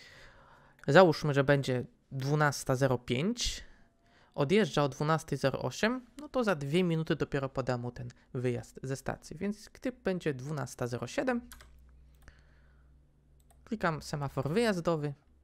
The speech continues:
kierunek wyjazdu, przebieg pociągowy i wyślij. Semafor zaświeci się na zielono, poda, e, sygnał wyjazdowy zezwalający na jazdę i wtedy planowo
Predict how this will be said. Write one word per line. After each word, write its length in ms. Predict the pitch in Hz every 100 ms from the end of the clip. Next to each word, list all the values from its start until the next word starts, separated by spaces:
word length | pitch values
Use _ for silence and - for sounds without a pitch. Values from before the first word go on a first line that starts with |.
| _ - - _ _
kierunek 440 | - 190 165 147 139
wyjazdu, 480 | 139 127 123 - 123 _ _ _
przebieg 340 | - 190 160 143
pociągowy 580 | 139 - 135 131 123 120 _ _ -
i 120 | 156
wyślij. 320 | 123 - - - _ _ _ _ _ _ _ _ _ _ _ _ _ _ _ _ _ _ _
Semafor 480 | - 214 160 143 - - _ -
zaświeci 420 | 147 - 139 -
się 140 | -
na 120 | 127 127
zielono, 320 | 208 247 196
poda, 340 | - 143 120 - - _ - - _ -
e, 420 | 131 123 123 127
sygnał 520 | - - 147 135 120
wyjazdowy 500 | 123 123 123 220 220
zezwalający 680 | 151 123 113 127 196 208 190
na 120 | 180
jazdę 340 | 160 156 156 - - -
i 40 | 220
wtedy 300 | - 160 151 _ -
planowo 500 | 262 226 180 156